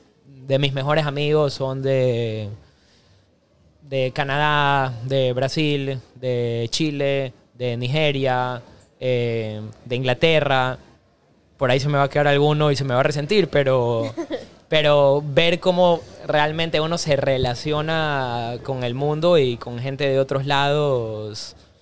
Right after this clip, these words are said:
Speaker 1: eh, muy fácilmente, o sea, simplemente exponiéndose a, a eso.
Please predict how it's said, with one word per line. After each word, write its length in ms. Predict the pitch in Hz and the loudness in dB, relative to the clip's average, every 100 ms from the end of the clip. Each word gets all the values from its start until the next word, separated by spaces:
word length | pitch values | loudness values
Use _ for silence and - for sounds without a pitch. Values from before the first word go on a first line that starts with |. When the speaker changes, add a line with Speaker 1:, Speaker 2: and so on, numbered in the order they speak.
| _ _ _ _ _ | _ _ _ _ _
Speaker 1:
eh, 340 | 127 120 120 120 | -2 0 0 -2
muy 320 | 139 143 160 | -6 2 2
fácilmente, 580 | 151 156 139 139 147 123 | 4 2 2 0 0 -2
o 20 | |
sea, 160 | 120 123 | -4 -4
simplemente 500 | 139 135 131 131 131 | -4 -4 -4 -2 -2
exponiéndose 920 | 135 - 123 123 131 131 139 - 120 | -2 -4 -6 -2 -4 -4 -6 -6 -6
a, 380 | 113 107 104 107 - | -6 -8 -8 -10 -10
a 200 | - 123 | -2 2
eso. 260 | 127 - - | 2 0 -8